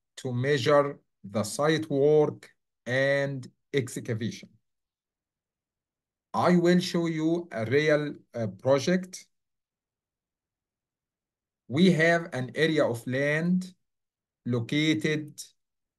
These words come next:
in, uh, Dallas area. This area of land is going to be constructed. And the first step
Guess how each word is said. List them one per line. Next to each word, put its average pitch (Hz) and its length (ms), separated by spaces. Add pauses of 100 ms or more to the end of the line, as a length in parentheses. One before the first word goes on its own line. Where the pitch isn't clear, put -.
(320)
in, 147 500 (220)
uh, 110 200
Dallas 131 680 (320)
area. 160 440 (1000)
This 165 320
area 175 320
of 139 180
land 165 680 (460)
is 117 180
going 143 360
to 127 120
be 135 180
constructed. 139 1040 (1040)
And 120 220
the 113 260
first 180 540
step 151 420